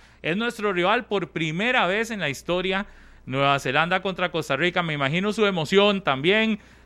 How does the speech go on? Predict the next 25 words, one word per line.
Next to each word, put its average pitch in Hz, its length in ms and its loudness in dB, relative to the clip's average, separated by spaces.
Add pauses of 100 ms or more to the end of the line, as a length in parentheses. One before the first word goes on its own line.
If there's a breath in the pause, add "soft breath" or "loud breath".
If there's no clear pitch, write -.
como 127 200 2
ya 160 160 4
nos 190 140 0
lo 180 80 4
ha 185 60 4
dicho. 208 440 0 (380 soft breath)
Eh, 127 360 2
y 165 100 2
el 156 140 2
deseo 185 520 2
de, 117 180 2
de, 127 220 -4
de 127 120 -2
ver 147 140 0
a 180 80 2
la 175 140 0
selección 165 480 -4
y - 20 -4
ojalá 170 320 -4
que 180 80 -12
se 165 100 -10
le 151 60 -2
haga 160 240 -6
posible 156 400 -6
esa, 139 300 -4